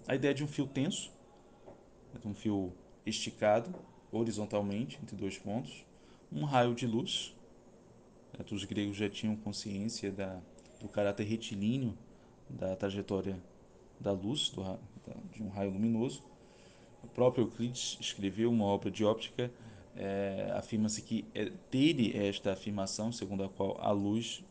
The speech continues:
é, percorre o espaço, é, através de uma trajetória retilínea. Se foi ele que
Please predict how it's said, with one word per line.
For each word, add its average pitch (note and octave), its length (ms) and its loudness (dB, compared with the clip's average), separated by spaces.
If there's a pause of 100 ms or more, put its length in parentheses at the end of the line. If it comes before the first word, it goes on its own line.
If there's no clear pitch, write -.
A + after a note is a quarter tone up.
(160)
é, G2 160 -6
percorre G2+ 440 -6
o G#2 40 -6
espaço, F#2+ 560 -8 (1000)
é, F#2 720 -12
através G2+ 280 0
de G2+ 60 -2
uma G2+ 60 -2
trajetória G2+ 440 0
retilínea. A2 640 0 (320)
Se - 280 -4
foi C3 220 2
ele G#2+ 180 2
que G2+ 160 -4